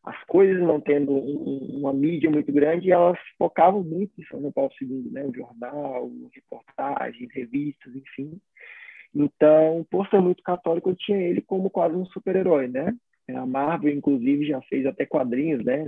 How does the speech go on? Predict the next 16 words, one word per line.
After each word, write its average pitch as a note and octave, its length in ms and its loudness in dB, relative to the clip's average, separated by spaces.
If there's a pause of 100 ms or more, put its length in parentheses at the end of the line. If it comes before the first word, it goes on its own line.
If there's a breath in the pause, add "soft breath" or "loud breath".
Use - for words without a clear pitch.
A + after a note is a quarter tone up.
(100)
sobre A#2 520 -10 (480 loud breath)
São C3 100 -2
João C3 100 -4
Paulo B2 300 0
segundo. C#3 380 -2
Então, G3 220 -2
eu A3 60 2
via G#3 180 6
ele G#3 100 4
como G#3 220 2
um G#3+ 40 -4
super-herói F3+ 760 0
e E3 300 0
achava C#3 440 -4
incrível, C#3+ 720 -4
assim. C3 360 -12